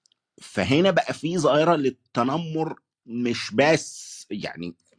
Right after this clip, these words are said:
بقى عندنا أطراف، آم، متصارعة بشكل ما بتقول إنه لأ، ما ينفعش، آه، يبقى في أي نوع من أنواع الحوار ما بينهم،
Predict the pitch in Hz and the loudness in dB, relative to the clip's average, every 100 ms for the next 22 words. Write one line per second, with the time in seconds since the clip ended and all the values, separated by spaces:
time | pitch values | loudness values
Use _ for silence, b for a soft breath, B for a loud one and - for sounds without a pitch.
0 | 82 76 - 95 62 76 90 95 120 90 | -20 -14 -6 -2 0 2 2 2 2 0
1 | - 110 - - - _ b b b b | 0 2 2 0 -20 _ b b b b
2 | b _ 107 110 110 113 107 117 104 - | b _ -6 -2 -2 -4 -10 -6 -6 -4
3 | - 123 107 95 90 - 117 95 98 101 | 2 2 4 2 0 -4 -6 -6 -6 -4
4 | 104 101 92 90 _ _ - 110 120 127 | -4 -6 -8 -8 _ _ -12 -4 0 2
5 | 120 117 120 - 104 101 107 104 107 107 | 4 4 4 2 -2 -4 -4 0 0 0
6 | - 85 92 - 95 95 92 98 92 90 | -8 -12 -14 -10 -6 -4 -4 -6 -8 -12
7 | - 127 127 110 98 - 135 143 117 101 | -6 -2 0 0 -2 -2 -2 -4 -10 -4
8 | 107 117 123 107 87 85 104 107 - 98 | -2 0 -2 -4 -6 -6 -4 -4 -4 -2
9 | 104 98 95 107 120 | -2 -4 -10 -10 -12